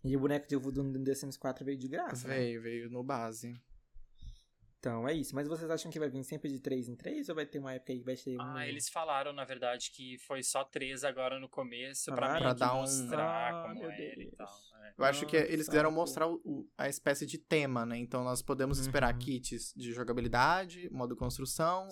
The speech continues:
Speaker 2: e
Speaker 1: Sim.
Speaker 2: Cas.
Speaker 3: É.
Speaker 2: Acho que foi só pra uma forma
Speaker 1: Então,
Speaker 2: de demonstrar.
Speaker 1: provavelmente, eles vão sempre lançar intercalados, né?
Speaker 2: Sim,
Speaker 3: Isso.
Speaker 2: eu acho que eles vão
Speaker 1: Então,
Speaker 2: intercalar
Speaker 1: vamos
Speaker 2: com os pacotes do jogo.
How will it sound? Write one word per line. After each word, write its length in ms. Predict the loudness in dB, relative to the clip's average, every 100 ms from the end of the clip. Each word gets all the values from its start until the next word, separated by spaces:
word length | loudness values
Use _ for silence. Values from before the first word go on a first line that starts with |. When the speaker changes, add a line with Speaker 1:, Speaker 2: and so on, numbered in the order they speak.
| -10
Speaker 2:
e 120 | -6 -6
Speaker 1:
Sim. 60 |
Speaker 2:
Cas. 440 | -2 -4 -4 -8 -10 _ -20 -20
Speaker 3:
É. 160 | -20 -14
Speaker 2:
Acho 160 | -12 -6
que 60 |
foi 120 | -2
só 160 | 2 2
pra 140 | 0
uma 100 | -2
forma 160 | 2 4
Speaker 1:
Então, 140 | 4
Speaker 2:
de 80 | 2
demonstrar. 280 | 2 0 0
Speaker 1:
provavelmente, 800 | -2 0 0 -2 -2 -2 -4 -6 -8
eles 320 | 0 2 2
vão 160 | -2 -4
sempre 360 | -4 -4 -2 -2
lançar 380 | -2 -4 -4
intercalados, 800 | -4 -4 -6 -4 -2 -2 -4 -6
né? 140 | -10 -10
Speaker 2:
Sim, 480 | -6 -2 -2 -2 -4
Speaker 3:
Isso. 100 | 2
Speaker 2:
eu 80 | 2
acho 160 | 2
que 80 | 0
eles 120 | -2
vão 100 | -2
Speaker 1:
Então, 120 | 0
Speaker 2:
intercalar 240 | 0 2 0 -2
Speaker 1:
vamos 40 |
Speaker 2:
com 60 | -6
os 100 | -6
pacotes 480 | -4 -2 -2 -4 -8
do 160 | -12
jogo. 400 | -8 -8 -8 -10